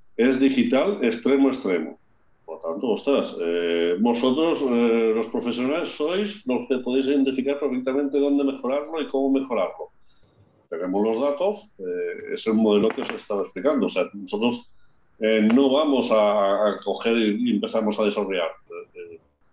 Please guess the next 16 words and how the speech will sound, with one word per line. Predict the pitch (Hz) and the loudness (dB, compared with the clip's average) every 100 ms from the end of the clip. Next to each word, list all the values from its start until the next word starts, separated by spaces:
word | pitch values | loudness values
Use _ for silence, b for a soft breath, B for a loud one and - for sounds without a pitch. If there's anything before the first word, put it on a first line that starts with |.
| _ | _
sois | - 101 92 | -12 -4 -4
vosotros | 104 107 107 | 0 0 0
los | 110 | -2
que | 107 | -2
tenéis | 127 135 | 0 2
el | 107 101 | 0 -2
potencial | 104 107 104 - 131 139 | -2 -2 -2 -2 0 0
de | 214 196 | 0 0
ver | 233 220 240 127 - | -2 -2 -2 -2 -2
cómo | 127 127 | -2 0
identificar | 120 120 117 117 123 123 110 | 0 -2 -4 -6 -4 -4 -6
y | 110 | -6
cómo | - 131 120 | 0 2 4
mejorar | 113 - 104 | 2 2 0
esos | 110 104 | 0 -4
procesos. | 139 180 160 185 226 - | -4 -2 -2 0 -2 -6